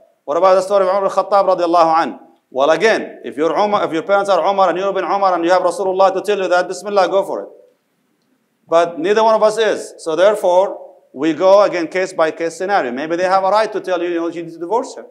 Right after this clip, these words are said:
Maybe they have the right to do that. So I will, again, it's litigation cases. There's not a fatwa situation anymore. You have to understand the circumstances to give an answer to this.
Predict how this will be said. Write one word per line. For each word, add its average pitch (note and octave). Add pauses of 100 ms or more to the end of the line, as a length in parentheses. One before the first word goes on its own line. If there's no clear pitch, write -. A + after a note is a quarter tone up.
Maybe F#3+
they B3
have C#4
the B3
right C#3+
to A#2+
do A2
that. - (520)
So F#3+
I F#3+
will, G#3
again, F#3+
it's G#3+
litigation G3
cases. A#3+
There's D3+
not F#3+
a F3+
fatwa G3+
situation G#3
anymore. A#3 (280)
You C3+
have F#3
to F#3
understand E3
the E3
circumstances E3
to D3
give D#3
an D3+
answer D3+
to C3+
this. G#2